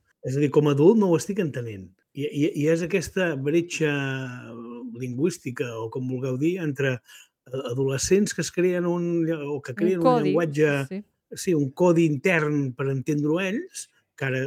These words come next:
Speaker 1: que ara és a les xarxes amb una aubergínia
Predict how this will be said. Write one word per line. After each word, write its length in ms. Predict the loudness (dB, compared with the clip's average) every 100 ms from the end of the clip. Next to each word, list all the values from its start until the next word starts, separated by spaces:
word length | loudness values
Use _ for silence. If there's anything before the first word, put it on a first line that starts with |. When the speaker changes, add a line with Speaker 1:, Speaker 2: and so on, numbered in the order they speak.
| -6
Speaker 1:
que 100 | -8 -6
ara 140 | -2
és 140 | -2 -4
a 60 | -10
les 100 | -6
xarxes 460 | -6 -4 -4 -6
amb 200 | -6 -6 -8
una 300 | -8 -8 -8
aubergínia 720 | -8 -6 -2 0 0 -2